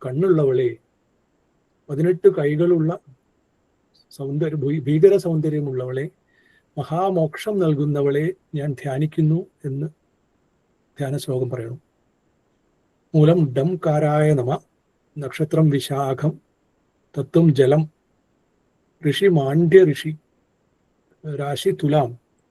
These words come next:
തുലാം രാശിയായിട്ടാണ് പറയുന്നത്. പിന്നെ അവസാനത്തെ അക്ഷരമായ നകാരം, നംകാരായ നമ, എൻ്റെ ധ്യാന ശ്ലോകം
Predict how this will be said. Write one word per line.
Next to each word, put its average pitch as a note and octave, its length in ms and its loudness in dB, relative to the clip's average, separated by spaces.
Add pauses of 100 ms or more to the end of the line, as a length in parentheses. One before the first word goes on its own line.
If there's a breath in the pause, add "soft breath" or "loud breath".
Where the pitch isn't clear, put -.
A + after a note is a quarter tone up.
(120)
തുലാം D3+ 300 0
രാശിയായിട്ടാണ് C#3 540 -2 (140)
പറയുന്നത്. B2 320 -14 (1900)
പിന്നെ E3 240 -4
അവസാനത്തെ E3 500 -2 (360)
അക്ഷരമായ D#3 440 4 (380)
നകാരം, C#3+ 420 0 (1040)
നംകാരായ D3 580 -2 (120)
നമ, B2 100 -2 (640)
എൻ്റെ D3+ 160 2 (100)
ധ്യാന C#3+ 200 0 (100)
ശ്ലോകം C#3 320 4